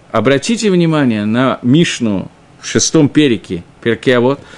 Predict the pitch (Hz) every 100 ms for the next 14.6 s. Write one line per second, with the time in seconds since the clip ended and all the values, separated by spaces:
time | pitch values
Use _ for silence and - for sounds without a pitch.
0 | - - 131 175 175 151 156 185 175 135
1 | 160 147 127 117 120 175 202 185 - 135
2 | - 160 160 127 143 123 127 123 120 -
3 | 143 131 113 104 - 95 80 104 - 135
4 | - 110 107 110 131 107 92 117 - 90
5 | 85 87 95 98 104 180 175 151 - -
6 | - 117 127 135 127 117 95 117 117 98
7 | 98 - 85 - - - - 139 147 220
8 | 226 196 - 175 120 117 - - 170 175
9 | 170 127 120 117 123 180 - 113 107 104
10 | 131 117 98 107 90 104 147 226 208 135
11 | - - - - 185 190 180 170 151 147
12 | 123 127 120 127 117 101 98 - 90 90
13 | - - - 127 - - 160 147 135 170
14 | 175 165 - 170 185